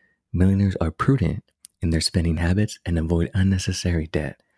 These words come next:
focusing instead on building assets and diversifying their financial portfolio. Additionally, millionaires tend to surround themselves with trusted advisors, such as financial planners or accountants,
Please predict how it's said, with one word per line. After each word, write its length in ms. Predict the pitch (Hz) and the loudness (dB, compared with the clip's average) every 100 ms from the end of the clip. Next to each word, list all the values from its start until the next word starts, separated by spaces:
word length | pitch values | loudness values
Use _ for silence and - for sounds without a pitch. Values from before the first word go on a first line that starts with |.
| _ _ _ _ _ | _ _ _ _ _
focusing 560 | 110 117 110 - 87 | 0 2 0 0 2
instead 400 | 82 - 82 80 | 2 0 -2 -2
on 200 | 78 80 | -2 0
building 320 | 85 80 80 | 0 0 0
assets 460 | 82 85 - 104 - - | 0 -2 0 -4 -4 -2
and 180 | 87 82 | 0 0
diversifying 840 | 80 82 104 - 95 - 85 80 | -2 0 -2 -2 -4 -2 -2 -2
their 140 | 80 | -6
financial 440 | 80 85 82 82 - | -6 -4 -4 -4 -6
portfolio. 540 | 80 78 78 73 76 _ _ _ _ _ _ _ - | -8 -6 -6 -6 -10 _ _ _ _ _ _ _ -8
Additionally, 720 | 82 120 - 87 80 82 85 _ _ _ _ - | 0 0 2 0 0 -2 -6 _ _ _ _ -4
millionaires 420 | 95 110 107 107 | 2 2 2 0
tend 200 | - 98 | 2 2
to 80 | 90 | 2
surround 420 | - 82 90 90 | 0 0 2 2
themselves 340 | 90 - 82 80 | 0 0 -2 -2
with 160 | 78 | -4
trusted 300 | - - 87 | -2 -2 0
advisors, 600 | 80 85 90 95 110 101 - _ _ _ - | -2 0 0 0 -2 -4 -12 _ _ _ -12
such 240 | - - | -8 -4
as 120 | - | -4
financial 420 | - 80 82 - 78 | 0 0 0 -2 -2
planners 580 | 92 92 101 101 - - | 0 2 0 -2 -8 -6
or 160 | 80 | -4
accountants, 640 | 78 110 113 - 78 - | 0 0 0 -2 -6 -10